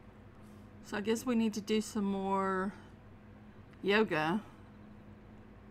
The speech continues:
'Cause I've done that in the past and had it work. When they get to the top of fitness and they haven't reached it, to do yoga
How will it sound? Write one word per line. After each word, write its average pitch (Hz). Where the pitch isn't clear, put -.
'Cause 220
I've 247
done 262
that 240
in 220
the 190
past 220
and 196
had 175
it -
work. 123
When 196
they 202
get 220
to 262
the 214
top -
of 240
fitness 233
and 190
they 190
haven't 196
reached 196
it, 214
to 190
do 202
yoga 202